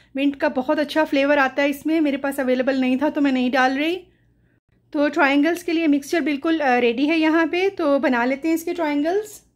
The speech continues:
तो चलिए बनाना start करते हैं triangles। थोड़ा सा material आप अपने हाथ पे ले लीजिए, जित-, अ, जिस size के आपको triangles बनाने हैं। तो मैं इतना सा material ले रही हूँ, about, अ,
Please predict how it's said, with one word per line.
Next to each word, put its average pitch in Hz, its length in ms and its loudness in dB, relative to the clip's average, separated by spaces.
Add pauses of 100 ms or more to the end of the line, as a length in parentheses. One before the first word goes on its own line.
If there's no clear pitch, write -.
(600)
तो 285 140 4
चलिए 320 280 2
बनाना 285 340 2
start 294 300 -2
करते 285 220 0
हैं 330 100 2
triangles। 320 760 0 (1400)
थोड़ा 277 220 2
सा 302 240 0
material 294 500 0
आप 269 260 -2
अपने 302 300 -2
हाथ 247 220 -2 (100)
पे 311 100 -4
ले 277 140 0
लीजिए, 269 360 -2
जित-, - 440 -8 (1700)
अ, 247 220 2
जिस 285 240 0
size 277 300 2
के 311 80 -2
आपको 277 260 0
triangles 269 440 0
बनाने 247 340 0
हैं। 294 180 0
तो 294 140 -2
मैं 262 220 0
इतना 277 240 -2
सा 285 100 -2
material 262 380 -2
ले 240 180 0
रही 247 100 0
हूँ, 294 200 2
about, 247 320 -2
अ, 240 420 2